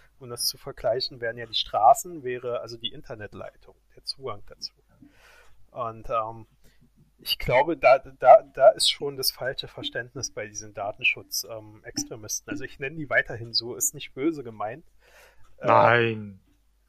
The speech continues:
Speaker 1: Nein, absolut nicht.
Speaker 2: <laughs>
Speaker 1: Ähm, ich habe mal das Wort überhört, was du da so gesagt hast, weil ich hab's wirklich nicht richtig gehört, aber ich kann mir fast denken, was du gesagt hast.
Speaker 2: Ideologen.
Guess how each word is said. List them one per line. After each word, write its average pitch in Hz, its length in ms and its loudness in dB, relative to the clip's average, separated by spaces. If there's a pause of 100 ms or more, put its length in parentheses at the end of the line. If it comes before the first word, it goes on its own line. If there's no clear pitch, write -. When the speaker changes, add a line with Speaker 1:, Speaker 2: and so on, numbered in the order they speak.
(220)
Speaker 1:
Nein, 131 380 4
absolut 135 500 -16
nicht. 120 360 -4
Speaker 2:
<laughs> - 60 -20 (500)
Speaker 1:
Ähm, 131 360 4
ich - 220 -4
habe 185 220 8
mal 160 200 2
das - 240 6
Wort - 180 6
überhört, 139 480 2
was - 160 0
du 175 100 -16
da 147 200 6
so 127 120 -10
gesagt 120 440 -4
hast, - 180 -4
weil 120 140 -8
ich - 160 -16
hab's - 320 -6
wirklich - 320 0
nicht - 360 -4
richtig - 360 -6
gehört, 113 320 -6
aber 117 80 -4
ich - 100 -10
kann 135 160 -10
mir 135 100 -10
fast - 320 -2
denken, - 300 0
was 104 160 -12
du - 80 -20
gesagt 117 220 -6
hast. - 80 -20
Speaker 2:
Ideologen. 135 880 2